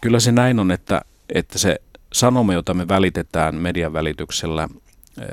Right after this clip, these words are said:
eri tavoin itse kukin, niin se on se, joka voi muuttaa yksilöitä, mutta myöskin yhteiskuntia. Ja se on se toivo. Totta kai sosiaalinen, eh, palvelutyö voi antaa ihmiselle uudet vaatteet,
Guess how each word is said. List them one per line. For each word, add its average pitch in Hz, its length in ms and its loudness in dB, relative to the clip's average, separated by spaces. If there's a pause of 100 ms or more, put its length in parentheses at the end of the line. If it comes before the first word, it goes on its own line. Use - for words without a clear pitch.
(160)
eri 92 180 -2
tavoin 92 500 -2
itse - 260 -6
kukin, 87 380 -6
niin 80 220 -6 (600)
se 120 180 2
on 117 100 2
se, 101 100 0
joka 98 220 0
voi 101 160 2
muuttaa 82 640 0 (840)
yksilöitä, 92 800 0 (480)
mutta 92 220 -4
myöskin 90 320 0
yhteiskuntia. 78 840 -6 (640)
Ja 101 80 -2
se 113 100 2
on 107 100 2
se 95 180 -2
toivo. 107 500 0 (1000)
Totta 110 240 -4
kai 117 200 2
sosiaalinen, 98 680 0
eh, - 720 -12 (100)
palvelutyö 95 640 0
voi 95 160 2
antaa 92 240 0
ihmiselle 92 280 0
uudet 95 320 -2
vaatteet, 85 720 0